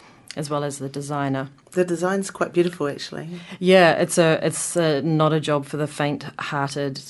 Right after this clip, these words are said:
Speaker 1: Like, it's over a hundred and fifty pages long, and marshalling all the content, like, variety is one thing when you're, when you're gleefully commissioning, but then when it comes to putting it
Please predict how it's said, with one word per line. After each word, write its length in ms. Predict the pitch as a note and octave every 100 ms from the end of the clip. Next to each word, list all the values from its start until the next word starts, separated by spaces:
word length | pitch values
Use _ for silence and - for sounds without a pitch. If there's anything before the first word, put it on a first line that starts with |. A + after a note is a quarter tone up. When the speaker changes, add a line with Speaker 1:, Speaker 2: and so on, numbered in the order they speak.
| -
Speaker 1:
Like, 180 | D3+ -
it's 180 | -
over 300 | D#3 D3 D3+
a 80 | D3
hundred 380 | C3+ D3+ D3 C#3
and 260 | C#3+ C#3 C3+
fifty 280 | C#3+ D3
pages 460 | C#3+ D3 C#3+ D3 C#3+
long, 480 | D3 C#3+ C#3 D3 C#3+ - - -
and 440 | - D#3 D3+ D3+ -
marshalling 920 | A2 D#3+ D#3+ E3+ E3 D#3+ D#3+ D3+ D3
all 280 | - D3+ D3+
the 100 | D3+
content, 760 | - D#3 D3 D3 D3+ C#3+ - C#3+
like, 280 | C#3 -
variety 760 | D3 D#3+ D#3 D3 D3 - C#3 C3
is 340 | B2+ C#3 C#3
one 220 | D3+ C#3+
thing 320 | C#3+ C#3+ C#3+ C#3
when 180 | C#3+
you're, 400 | C#3+ C#3 C#3 C3+ C3 _ -
when 260 | - D3+ C#3+
you're 220 | C#3 C#3 C3+ - - - D3 D3 - - - C3
gleefully 560 | C#3+ D3 D3 D#3 D3 C#3
commissioning, 720 | - E3 D#3+ - D#3+ D3 C#3+
but 160 | D3+ E3+
then 160 | D#3+
when 100 | D3+
it 140 | C#3 -
comes 460 | D#3 D#3 D3+ -
to 240 | - D3+ C#3
putting 320 | - D#3 D3
it 220 | C#3 -